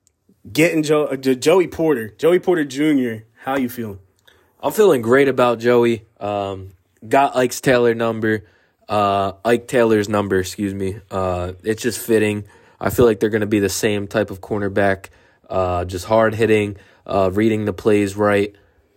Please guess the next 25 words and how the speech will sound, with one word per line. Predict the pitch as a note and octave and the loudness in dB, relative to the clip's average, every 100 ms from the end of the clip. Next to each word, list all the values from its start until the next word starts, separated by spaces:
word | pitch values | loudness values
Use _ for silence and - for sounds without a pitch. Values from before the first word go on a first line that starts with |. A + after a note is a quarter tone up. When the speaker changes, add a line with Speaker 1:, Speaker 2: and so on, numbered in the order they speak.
| _ | _
Speaker 2:
very | A2+ A2 B2+ B2+ B2 A#2+ G#2+ - | -8 2 4 4 2 0 -4 -6
smart | - - B2+ A#2 B2 B2 - | -4 -4 -2 2 4 4 0
in | A#2+ A2 | -4 -4
the | |
defense. | G#2+ A#2 A2+ A#2 A2 G#2 - - _ _ _ - - | -2 0 0 2 0 0 -10 -16 _ _ _ -20 -8
But | B2 E3+ E3 - _ _ _ _ _ | 2 2 2 -4 _ _ _ _ _
if | E3 D#3 | 0 4
we | |
have | G3+ G#3 | 4 2
to | F#3+ | 0
talk | G#3 F#3 - | 2 2 2
overall | E3+ E3 D#3+ D#3 D3 C#3+ | 2 4 6 6 4 0
steals | - - - C#3 C#3+ C#3+ D3 - - - | -6 -14 -6 -2 0 0 -2 -4 -14 -8
and | A#2 A2 G2+ G2+ | -6 -6 -10 -14
grades | G#2+ G#2+ A#2 A#2+ A#2+ A#2 - - - - | -6 0 2 4 2 -2 -10 -12 -14 -12
of | G#2+ | -8
the | G#2+ | -6
draft, | G#2 G#2+ G#2+ G#2 _ - | -2 -2 -2 -4 _ -12
I | G2 | -8
would | F#2+ - _ - | -8 -12 _ -10
hundred | D#3 B2 | -6 -4
percent | G#2 G2+ G#2 G2+ | -4 -6 -6 -4
go | G2+ | -4
Broderick | G2 G2+ G2+ F#2+ | -2 -4 -4 -6
Jones. | G#2+ G#2 G2+ G2 | -6 -4 -6 -10